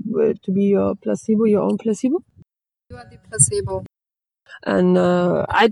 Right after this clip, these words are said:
Speaker 1: I, I, for, for myself, I tried, like, like, the little things, like, just smiling, like, uh, y-, y-, yes, yes, yes, uh, exercise. And
Speaker 2: Yes.
Speaker 1: I, <laughs> I, every time I have to, like,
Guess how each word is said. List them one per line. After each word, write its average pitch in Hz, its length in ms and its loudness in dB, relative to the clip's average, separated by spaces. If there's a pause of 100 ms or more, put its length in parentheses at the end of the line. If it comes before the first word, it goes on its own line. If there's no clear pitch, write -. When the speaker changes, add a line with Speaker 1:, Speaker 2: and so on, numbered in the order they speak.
Speaker 1:
I, 466 260 2
I, 302 400 2
for, 233 240 0
for 220 180 0
myself, 233 640 0
I 208 160 4
tried, 202 380 2 (300)
like, 190 240 2 (180)
like, 196 240 6
the 202 140 8
little 202 280 6
things, 202 360 2
like, 190 180 4
just 185 340 2
smiling, 196 640 4
like, 185 380 4
uh, 185 320 4
y-, 180 260 0
y-, 185 200 4
yes, 185 340 2
yes, 190 220 2
yes, - 680 -2
uh, 202 80 4
exercise. 196 840 2
And 180 240 2 (520)
Speaker 2:
Yes. - 300 4
Speaker 1:
I, 247 680 6 (280)
<laughs> - 260 0
I, 226 340 6
every 233 340 4
time 214 520 4
I 196 200 4
have 190 360 2
to, 190 360 6
like, 180 500 4